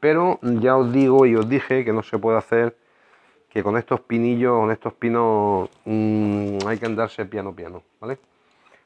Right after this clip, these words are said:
Porque son un poco así, entonces no se debe de, de forzarlos mucho. Está muy podado, hombre, está muy fuerte, muy sano, entonces eso te permite un poco de juego a la hora de poder hacer más, un poco menos. Pero solamente una intervención, es decir, lo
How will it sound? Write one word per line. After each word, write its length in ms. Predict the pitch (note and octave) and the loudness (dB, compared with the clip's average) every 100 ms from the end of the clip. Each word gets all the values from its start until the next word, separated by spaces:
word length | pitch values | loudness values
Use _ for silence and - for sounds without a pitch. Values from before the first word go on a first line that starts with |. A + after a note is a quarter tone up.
| _ | _
Porque 340 | A2 G#2+ A#2+ | -4 -2 -2
son 280 | A2+ A#2 A#2 | -2 0 0
un 140 | A2 G2 | 0 -2
poco 360 | A2+ G#2+ G2+ | -2 0 0
así, 240 | F#2 - G2 | -2 -4 -8
entonces 380 | E2+ G2 - | -8 -10 -8
no 160 | A2 G#2+ | -4 -4
se 180 | - G2+ | -4 -2
debe 300 | G#2 G2+ G2 | 0 0 0
de, 1120 | G2 G2 F#2+ F#2 F2+ F2+ F2 F2 E2+ F2+ F2 | 0 -2 -6 -8 -12 -14 -16 -18 -18 -18 -12
de 120 | F2 | -8
forzarlos 500 | F#2+ G2 - A2 G#2 | -8 -8 -2 0 0
mucho. 400 | G2+ B2 - F2 - _ _ _ _ _ _ - | -2 -4 -6 -12 -14 _ _ _ _ _ _ -10
Está 320 | G2+ - A#2+ | -10 2 4
muy 400 | A2+ A#2+ C3+ C#3 | 4 2 0 2
podado, 360 | A#2+ A#2+ C3 C3 | 4 6 8 8
hombre, 240 | A#2 A2 | 4 0
está 180 | - A2 | 0 2
muy 260 | G#2+ G#2+ A2+ | 2 0 -2
fuerte, 340 | - G2+ A2 | -2 -4 -4
muy 140 | G#2+ | -6
sano, 200 | G2+ A2 | -6 -6
entonces 380 | G#2+ G2+ - A2 | -6 -8 -8 -8
eso 160 | - G#2+ | -8 -6
te 160 | A2 | -6
permite 600 | G2+ G#2 G2+ A2+ A#2+ A#2+ A#2+ | -6 -8 -8 -6 -6 -6 -6
un 120 | A2 | -6
poco 260 | - A2 | -6 -4
de 80 | G#2+ | -4
juego 320 | - A#2+ A2+ | -4 -2 0
a 40 | G#2+ | 0
la 60 | |
hora 180 | G#2 G#2+ | 0 -2
de 240 | G#2+ A2 A2 | -2 -4 -6
poder 340 | - G2 G#2+ | -10 -8 -8
hacer 220 | G#2 G#2+ | -8 -10
más, 180 | G#2 G#2+ | -6 -4
un 140 | A2 | -6
poco 200 | F#2+ F2+ | -6 -10
menos. 200 | A2+ G2 - _ _ _ _ - _ | -8 -10 -16 _ _ _ _ -20 _
Pero 340 | B2 D3+ D#3 _ _ _ _ | 2 2 0 _ _ _ _
solamente 460 | - B2+ A#2+ B2+ B2 | -4 0 0 0 -2
una 140 | A#2+ | -2
intervención, 560 | A2+ G2+ G2+ F#2+ D3 C3+ | -4 -6 -10 -8 -6 -4
es 180 | G2+ F#2 | -4 -6
decir, 180 | G2+ G2 | -6 -4
lo 360 | G2 F#2+ F2+ | -2 0 -2